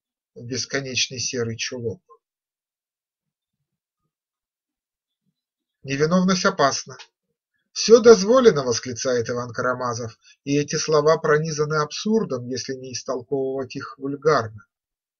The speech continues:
Обращалось ли внимание на то, что всё дозволено — не крик освобождения и радости, а горькая констатация? Достоверность Бога, придающего смысл жизни,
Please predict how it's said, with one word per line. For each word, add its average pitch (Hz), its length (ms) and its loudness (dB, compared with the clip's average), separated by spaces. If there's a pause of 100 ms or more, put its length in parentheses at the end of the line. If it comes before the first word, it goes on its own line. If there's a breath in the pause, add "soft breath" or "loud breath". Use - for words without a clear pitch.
(720)
Обращалось 151 720 4
ли 185 80 -2
внимание 175 580 0
на 156 140 0
то, 196 240 -4
что - 220 -2
всё 170 200 -6
дозволено — 151 640 0
не 131 140 -10
крик 202 300 -4
освобождения 113 920 -6
и - 120 -12
радости, 113 640 -8 (480)
а 131 160 0
горькая 147 580 6
констатация? - 1120 -2 (720)
Достоверность 151 760 2
Бога, 147 400 2
придающего 131 720 -4
смысл 131 420 -8
жизни, 120 560 -8